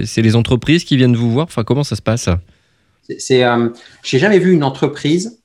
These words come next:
Speaker 2: croître ou décroître sans que ce ne soit pas cent pour cent de la responsabilité de son dirigeant. Et généralement, les gens qui viennent, et, et Mère Nature fait bien les choses parce qu'elle m'envoie naturellement des clients avec ce qui vient de se passer, la pandémie, le
Speaker 1: Oui,
Speaker 2: covid
Speaker 1: là,
Speaker 2: et
Speaker 1: ça,
Speaker 2: autres.
Speaker 1: oui. Hum, hum.
Speaker 2: Donc, il y a des priorités qui sont remises au centre du jour. Et la priorité, toujours, c'est la personne intrinsèquement.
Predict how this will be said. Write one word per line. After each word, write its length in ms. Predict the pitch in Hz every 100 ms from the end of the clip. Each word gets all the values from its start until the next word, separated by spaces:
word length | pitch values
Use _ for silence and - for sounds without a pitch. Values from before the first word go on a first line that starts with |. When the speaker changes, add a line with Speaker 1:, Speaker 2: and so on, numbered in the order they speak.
| _
Speaker 2:
croître 440 | - - 160 151 -
ou 80 | 131
décroître 560 | 139 135 156 165 170 -
sans 180 | - 156
que 60 |
ce 100 | 147
ne 60 | 147
soit 160 | 143 135
pas 100 | 175
cent 160 | - 139
pour 100 | 135
cent 120 | 160
de 60 |
la 60 | 131
responsabilité 560 | 123 - 131 123 123 139
de 60 |
son 120 | -
dirigeant. 360 | 117 117 107 92 - _ _ _ _
Et 60 |
généralement, 380 | 107 135 139 175
les 140 | 175 131
gens 160 | 160
qui 120 | -
viennent, 320 | 127 135 185 196
et, 240 | 117 - 127
et 20 |
Mère 180 | 127 131
Nature 300 | 127 120 110
fait 100 | 117
bien 140 | 117
les 100 | 117
choses 240 | 117 190 -
parce 120 | 110
qu'elle 160 | - 107
m'envoie 300 | 131 131 135
naturellement 480 | 120 - 123 123
des 140 | 127 123
clients 240 | - 139
avec 160 | 120 104
ce 80 | -
qui 80 |
vient 100 | 110
de 60 | 113
se 80 | 107
passer, 500 | 110 113 170 175 165
la 120 | 107
pandémie, 520 | - 107 117 139 156 147
le 100 | 98
Speaker 1:
Oui, 80 |
Speaker 2:
covid 180 | 92 110
Speaker 1:
là, 120 | 113
Speaker 2:
et 80 | 117
Speaker 1:
ça, 120 | 120
Speaker 2:
autres. 100 | 160 92 101 -
Speaker 1:
oui. 60 |
Hum, 80 | 98 - 95
hum. 100 | 110
Speaker 2:
Donc, 160 | 135
il 60 | 139
y 0 |
a 20 |
des 80 | 139
priorités 440 | 139 160 160 160 196
qui 80 |
sont 180 | 160 147
remises 240 | 139 170 151
au 60 |
centre 320 | 135 147 139
du 100 | 135
jour. 300 | 127 123 101 -
Et 60 | 110
la 160 | 139
priorité, 800 | 170 - 147 143 135 151 185 190
toujours, 260 | - 120 151
c'est 140 | -
la 100 | 120
personne 360 | 113 123 - 131
intrinsèquement. 600 | 113 - 113 113 - 107